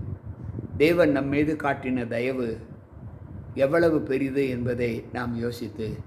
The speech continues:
அதன்படி நடப்பதற்கு நம்மை ஒப்புக் கொடுக்கிறோமா? யோசித்து பார்ப்போம். "ஆபத்து நாளில் மட்டும் என்னை கருத்தாய் தேடுகிறார்கள்" என்று ஓசியா ஐந்து பதினைந்திலே வாசிக்கிறோம்.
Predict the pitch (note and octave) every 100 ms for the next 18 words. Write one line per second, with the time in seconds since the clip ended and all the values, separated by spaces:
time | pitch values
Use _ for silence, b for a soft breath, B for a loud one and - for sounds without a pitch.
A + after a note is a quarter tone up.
0 | - - - - - - - - - -
1 | - C3+ C#3 C3+ C#3+ B2+ B2 C3+ C3+ C3
2 | A#2+ B2+ A#2+ A#2 A#2 A#2 A#2 A#2+ A#2 A#2
3 | A2+ G#2+ G#2+ A2 - - - - - -
4 | - - - - - D3 D3 B2 A#2 -
5 | A2+ - A2+ - - - - - - -
6 | - - - C#3 E3 F3+ - D3+ B2 C3
7 | C3+ B2 A#2+ B2+ D#3 C3+ A#2 A#2 - -
8 | B2+ B2 A#2+ A#2 C3 - C3 B2 A#2+ A#2
9 | A#2+ A2+ A2 G#2+ - G#2 G2 - - -
10 | - - - - C3+ A#2+ A#2 A#2 A2+ -
11 | - C3 C3 B2 G#2+ A2 A#2 G#2+ G#2+ A#2+
12 | A#2+ A2 A2 A2 G#2+ G#2+ G#2 - G2 G2